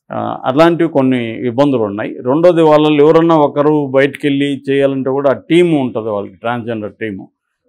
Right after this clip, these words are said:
ఆ టీమ్ అలో చేయరు అనమాట. ఆ, వాళ్ళకి ఒక leader ఉంటుంది, వాళ్ళ mother అని పిలుస్తారు. ఆ,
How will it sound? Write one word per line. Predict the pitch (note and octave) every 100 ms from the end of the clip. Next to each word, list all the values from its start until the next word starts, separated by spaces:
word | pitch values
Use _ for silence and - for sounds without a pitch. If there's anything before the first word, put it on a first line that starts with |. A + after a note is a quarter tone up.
| _
ఆ | B2
టీమ్ | A#2+ F3 F#3
అలో | C#3+ C#3
చేయరు | B2+ A2+ G#2
అనమాట. | G2 G2 F2+ F2+ _ _ -
ఆ, | A2
వాళ్ళకి | A2 A2+ A2+ A#2
ఒక | G2+ A2 A2 A2 A2 A2+
leader | B2 C3+ A#2+
ఉంటుంది, | B2 A2+ A2+ A2+
వాళ్ళ | A2+
mother | A2 A#2 A#2+ B2
అని | A2+
పిలుస్తారు. | G2+ G#2 - G2+ G2+ A#2+ _ F#3 F#3 _ _
ఆ, | B2